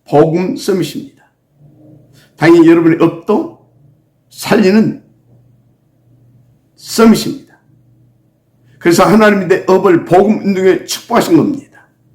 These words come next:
계속 축복하고 계시는 겁니다. 그런데 그 재물은 나를 위해 땅에 쌓아두는 게 절대 아닌 겁니다. 아닌 거예요, 그건.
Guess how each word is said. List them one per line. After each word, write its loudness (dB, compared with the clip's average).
계속 0
축복하고 0
계시는 2
겁니다. -10
그런데 -2
그 0
재물은 2
나를 2
위해 0
땅에 -2
쌓아두는 2
게 0
절대 -2
아닌 6
겁니다. -4
아닌 4
거예요, 4
그건. -12